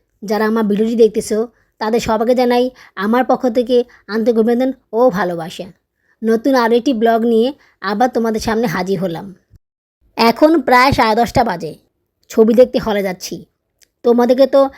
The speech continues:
আমি আগে বলেছিলাম যে বরবাদ আর দাগে ছবিটা আমি আবার দেখব, কারণ ওই ছবি দুটো আমি সম্পূর্ণ দেখতে পারিনি। তাই আজকে ছবি দেখতে বের হয়েছি। জুনেনাকে নিয়ে বের হয়েছি,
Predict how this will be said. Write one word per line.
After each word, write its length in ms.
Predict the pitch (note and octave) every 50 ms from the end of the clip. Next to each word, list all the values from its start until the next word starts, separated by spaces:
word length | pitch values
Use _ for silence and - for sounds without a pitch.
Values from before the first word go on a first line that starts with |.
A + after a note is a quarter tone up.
| - - -
আমি 140 | - B3+ C4 B3 A#3
আগে 140 | A3+ A3+ B3+ A#3+ A3+
বলেছিলাম 440 | G#3+ G#3 F#3+ - G#3 F#3+ F#3 F3 F3 F#3+ _ _ _ _ -
যে 140 | F#3+ A3 A#3+ A3+
বরবাদ 440 | G#3 A3+ A3 A3 G#3 A#3 A#3 A#3+ A#3 - - _
আর 120 | - - G3
দাগে 240 | F#3+ A3 A3 A3 A#3
ছবিটা 380 | - A#3+ A3 A#3+ A3 G#3 B3 A#3 A#3 - - -
আমি 180 | - G#3 A3+ A#3+ A#3 G3
আবার 180 | G#3 G#3+ A3+ E4+ D4+
দেখব, 260 | A3 G3+ G3+ G#3 F3+ F#3 F#3+ - _ _ _ _ _ _ _
কারণ 340 | - C4+ B3+ B3+ C4 C4 C4+ C4 C4 _ _ _ -
ওই 160 | A3+ A#3+ B3+
ছবি 220 | B3+ - B3 A3+ B3
দুটো 240 | G#3+ C4+ A3+ A3 C#4 C4+ C4
আমি 160 | B3+ B3+ B3+ C4 C4+ C4+ _ _ _ -
সম্পূর্ণ 300 | - A#3 A3+ G#3+ - B3+ C4
দেখতে 220 | A#3 B3 A3+ - A#3 G#3
পারিনি। 320 | A#3 G#3+ G#3+ G3 F#3+ F3 D#3 F#3+ - _ _ _ _ _ -
তাই 180 | G#3 G#3+ B3+ C4 B3+ A#3+
আজকে 240 | A#3+ - - - C4 B3+ B3 - _ _ _ -
ছবি 200 | - A3 G3+ A3
দেখতে 180 | A3+ A3+ B3 C4
বের 180 | G#3 A3+ G#3 F#3+
হয়েছি। 360 | F#3+ F#3+ F#3+ F#3 F#3+ - F3+ F3 F#3 _ _ _ _ - F#3+ F3 D#3+
জুনেনাকে 420 | G3+ A3+ A3 A#3 A#3+ B3+ A3+ C4+ C#4+
নিয়ে 200 | C4+ B3+ B3+ B3
বের 140 | A3+ A3 F#3
হয়েছি, 340 | G3+ G#3 F#3+ F3+ - - F3